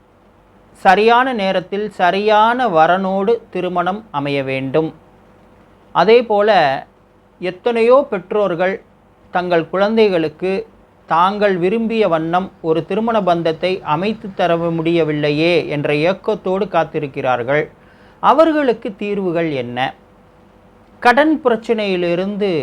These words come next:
நிவாரணம் வேண்டும் என காத்திருக்கும் கோடான கோடி நபர்கள், பொருளாதார தொழில் முன்னேற்றத்தை எதிர்பார்த்து காத்திருக்கும் அன்பர்கள், குழந்தை பாக்கியத்திற்காக ஏங்கி தவிக்கும் தம்பதியர்,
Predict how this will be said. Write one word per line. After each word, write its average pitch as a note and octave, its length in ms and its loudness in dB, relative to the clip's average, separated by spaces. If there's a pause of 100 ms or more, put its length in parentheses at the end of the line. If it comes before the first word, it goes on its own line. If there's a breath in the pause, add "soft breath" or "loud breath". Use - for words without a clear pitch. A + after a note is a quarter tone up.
(140)
நிவாரணம் G3 760 4
வேண்டும் D3 460 -4 (180)
என C#3 260 -8
காத்திருக்கும் D3+ 760 -4 (200)
கோடான F3+ 640 2
கோடி C#3 300 -6
நபர்கள், B2+ 480 -4 (1040)
பொருளாதார F3 760 4
தொழில் F#3 440 -4
முன்னேற்றத்தை F3+ 880 -6 (100)
எதிர்பார்த்து F3 800 0
காத்திருக்கும் D#3 840 -4
அன்பர்கள், C3+ 600 -2 (1200)
குழந்தை A3 460 2
பாக்கியத்திற்காக E3 960 -2 (220)
ஏங்கி G3+ 500 -2
தவிக்கும் D3+ 560 -4 (240)
தம்பதியர், C#3+ 680 0